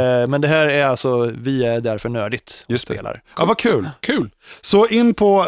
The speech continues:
Speaker 2: spelhjälpen punkt nu
Speaker 1: Punkt nu.
Speaker 2: och kolla in. Och så är det alltså helgen femtonde, sextonde oktober och det är på söndagen där förmodligen som
Speaker 1: Som
Speaker 2: ni
Speaker 1: vi är med klockan
Speaker 2: kommer
Speaker 1: tio.
Speaker 2: att, eh, tröska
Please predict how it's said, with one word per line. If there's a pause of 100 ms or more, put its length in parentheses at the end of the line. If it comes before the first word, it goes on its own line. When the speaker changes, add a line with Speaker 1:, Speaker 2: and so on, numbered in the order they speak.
Speaker 2:
spelhjälpen
punkt (160)
nu
Speaker 1:
Punkt
nu. (380)
Speaker 2:
och
kolla
in.
Och
så
är
det
alltså
helgen
femtonde,
sextonde
oktober
och
det
är
på
söndagen
där
förmodligen
som
Speaker 1:
Som
Speaker 2:
ni
Speaker 1:
vi
är
med
klockan
Speaker 2:
kommer
Speaker 1:
tio.
Speaker 2:
att,
eh,
tröska